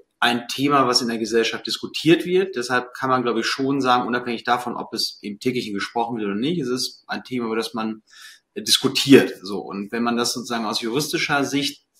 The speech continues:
sich angucken will, dann gibt es einen ganz großen Bereich, der, sagen, nicht justiziabel ist, der,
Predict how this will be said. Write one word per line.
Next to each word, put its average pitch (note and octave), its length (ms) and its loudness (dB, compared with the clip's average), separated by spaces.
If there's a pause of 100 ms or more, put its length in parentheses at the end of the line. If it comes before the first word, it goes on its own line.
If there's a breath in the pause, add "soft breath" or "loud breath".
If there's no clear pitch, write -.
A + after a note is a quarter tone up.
(140)
sich A2+ 260 -4
angucken E3 440 2
will, F3 160 6
dann C3+ 200 0
gibt C3 160 -6
es A#2+ 80 -6
einen A2+ 220 -2
ganz A#2 400 -6 (240)
großen C#3+ 420 4
Bereich, B2+ 720 4 (680 loud breath)
der, A#2+ 480 6
sagen, G#2 220 -2
nicht F3 200 6
justiziabel F#3 800 8
ist, F#3 260 6
der, B2 340 2